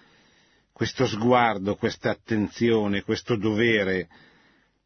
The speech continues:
e noi non possiamo non aiutare, e ovviamente compatibilmente con le nostre possibilità, eccetera. E, ecco, questo è, è, è possibile farlo,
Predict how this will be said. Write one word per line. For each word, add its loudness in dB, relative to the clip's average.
e -6
noi 0
non 2
possiamo -2
non 0
aiutare, -6
e -6
ovviamente 0
compatibilmente -4
con -8
le -8
nostre -10
possibilità, -8
eccetera. -8
E, -2
ecco, -4
questo 2
è, 2
è, -10
è -14
possibile 0
farlo, 0